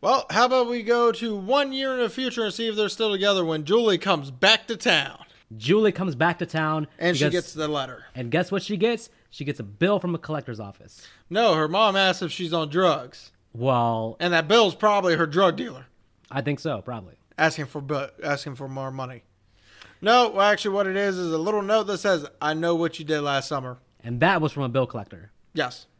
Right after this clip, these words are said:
Speaker 2: 'Cause she charged up a lot of debt the previous year, and now he's coming to collect.
Speaker 1: Sounds about right. That's even worse than a
Speaker 2: Well, this
Speaker 1: fisherman.
Speaker 2: movie took a real left turn 'cause I was thinking the letter's gonna be something else, but it's actually from a bill collector, so.
Speaker 1: Ah, God damn it.
Speaker 2: Okay, now, actually, no. It's actually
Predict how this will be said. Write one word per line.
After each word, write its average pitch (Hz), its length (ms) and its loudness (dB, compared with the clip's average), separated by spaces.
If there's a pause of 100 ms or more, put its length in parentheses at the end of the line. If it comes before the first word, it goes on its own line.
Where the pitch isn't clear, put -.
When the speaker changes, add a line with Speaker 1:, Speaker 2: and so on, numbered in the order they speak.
(120)
Speaker 2:
'Cause 127 140 -6
she 120 80 -8
charged 151 280 0
up 127 80 -6
a - 20 -6
lot 143 140 -2
of 135 80 -6
debt 143 160 -4
the 120 80 -8
previous 160 340 -4
year, 123 320 -6 (280)
and 110 120 -10
now 117 120 -4
he's 117 120 -6
coming 120 180 -8
to 110 60 -12
collect. - 380 -16 (180)
Speaker 1:
Sounds 220 200 2
about 208 160 4
right. 170 160 4
That's 190 200 2
even 196 320 2
worse 170 440 2 (180)
than 156 120 0
a 139 40 -2
Speaker 2:
Well, 170 120 2
this 233 100 4
Speaker 1:
fisherman. 247 220 2
Speaker 2:
movie 247 80 4
took 214 180 0
a 180 80 2
real 208 200 2
left 214 200 0
turn 214 260 -2
'cause 135 120 -4
I 185 120 0
was 170 140 -6
thinking 185 220 -2
the 151 80 -4
letter's 170 180 -2
gonna 160 100 -4
be 165 60 -2
something 156 220 -6
else, 147 220 -8
but 123 120 -10
it's 117 100 -12
actually 139 240 -10
from 117 80 -10
a - 20 -12
bill 117 120 -8
collector, - 320 -16
so. 78 140 -20 (200)
Speaker 1:
Ah, 139 220 -14
God 139 240 -16
damn - 200 -20
it. - 60 -20 (380)
Speaker 2:
Okay, 180 260 4
now, 139 280 2
actually, 156 480 2
no. 107 400 -2 (480)
It's 127 80 0
actually 196 560 4